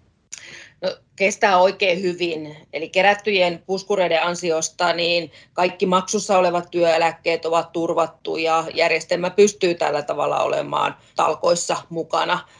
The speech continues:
Ja tästä itse asiassa sun luettelosta vielä puuttui työeläkemaksujen takaisinlainaus, joka on myöskin tärkeä rahoituskanava niille isommille työnantajayrittäjille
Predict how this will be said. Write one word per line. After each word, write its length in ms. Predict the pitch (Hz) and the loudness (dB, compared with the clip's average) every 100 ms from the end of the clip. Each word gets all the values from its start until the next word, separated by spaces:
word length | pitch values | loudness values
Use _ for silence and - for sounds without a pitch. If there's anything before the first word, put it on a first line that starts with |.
| _ - - | _ -18 -6
Ja 80 | 160 | -2
tästä 260 | 185 - | -2 2
itse 200 | 185 185 | 2 2
asiassa 360 | 175 190 170 185 | 0 0 0 -4
sun 220 | 185 196 | -4 0
luettelosta 720 | 196 196 190 190 165 165 185 | 4 4 4 0 -2 -2 -4
vielä 260 | 180 175 175 | 0 0 -2
puuttui 800 | 190 190 185 180 185 175 170 - - | -4 0 0 -2 -4 -2 -2 -4 2
työeläkemaksujen 880 | 190 175 170 175 165 160 - 180 175 | 4 4 2 0 -2 -4 -4 -4 0
takaisinlainaus, 1120 | 214 196 175 156 143 92 110 107 - - _ _ - | 2 2 2 -2 -2 -2 -2 -2 -6 -8 _ _ -8
joka 220 | - 175 | -4 0
on 80 | 180 | 2
myöskin 360 | 185 185 175 - | 4 2 0 -2
tärkeä 600 | 151 151 156 151 147 143 | -2 -2 -2 -2 -2 -6
rahoituskanava 880 | - 165 156 170 - 151 143 156 160 - _ _ - - 170 | -2 -2 -2 -6 -6 -4 -4 -4 -4 -6 _ _ -14 -10 -8
niille 320 | 165 151 - 165 | -6 -2 -2 -2
isommille 560 | 175 196 190 165 156 - | 0 2 2 2 0 0
työnantajayrittäjille 1200 | 160 156 156 151 151 151 151 165 - 160 170 175 | 0 0 -2 0 2 2 0 -4 -2 -4 -2 -4